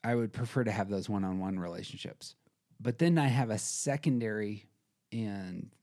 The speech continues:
you know, those other, those other two instincts need to find their place in my life as well. So this is where things get messy, is that Enneagram theory generally is gonna say something like you have a dominant instinct, you have a secondary instinct,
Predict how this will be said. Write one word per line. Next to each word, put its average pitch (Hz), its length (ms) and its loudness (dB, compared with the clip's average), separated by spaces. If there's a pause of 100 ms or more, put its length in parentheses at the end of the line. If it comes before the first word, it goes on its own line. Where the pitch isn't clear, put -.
(240)
you 120 160 0
know, 101 120 0
those 107 240 2
other, 131 420 4
those 117 240 4
other 127 240 6
two 110 220 0
instincts 104 520 0
need 107 200 2
to 98 40 -6
find 92 260 -2
their 90 100 -2
place 90 300 -6
in 98 40 -4
my 92 120 -4
life 90 220 -8
as 90 120 -8
well. 98 300 -6 (540)
So - 140 -2
this 120 200 4
is 107 60 -4
where 101 200 4
things 92 280 0
get - 160 -2
messy, 98 500 -2 (380)
is 117 120 -6
that 110 240 4 (340)
Enneagram 147 440 8
theory 120 360 2 (240)
generally 131 400 6
is 113 140 0
gonna 113 180 2
say 107 180 0
something 107 380 -2
like 95 220 -6
you 101 40 0
have 95 100 -6
a 90 40 -8
dominant 117 460 0
instinct, 123 640 -2 (540)
you 120 100 4
have 110 100 2
a 101 80 0
secondary 104 760 2
instinct, 98 680 -4